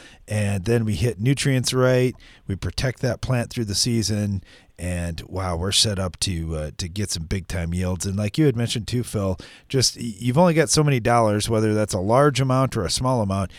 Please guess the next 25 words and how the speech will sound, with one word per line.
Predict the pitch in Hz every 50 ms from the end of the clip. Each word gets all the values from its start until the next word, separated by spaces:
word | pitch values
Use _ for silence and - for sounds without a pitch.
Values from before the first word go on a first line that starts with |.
| - -
you | _ -
still | 127 - - 101 101 170
wanna | 151 135 120 92
allocate | 65 98 117 120 113 104 - 120 117 104
every | 92 104 104 104 101
one | 101 104 107 104
of | 95
them | 90 95 95 95
to | - 104 95
the | 85
best | 80 80 - 107 107 - - -
possible | - 113 101 98 - - 95 95 95 82
return | 82 80 - - 98 85
on | 85 85 78
investment. | 76 76 78 87 85 80 - - 82 78 76 73 -
And | 95 85 80 82
you've | 87 87 82 - - - - - -
certainly | - - 160 151 135 127 117
given | 123 135 131
us | 117 -
some | - 120 104 95
great | 107 113 117 113 110
ideas | 107 98 98 107 107 104 98 -
here | - 101 95 95 95 87
on, | 82 82 80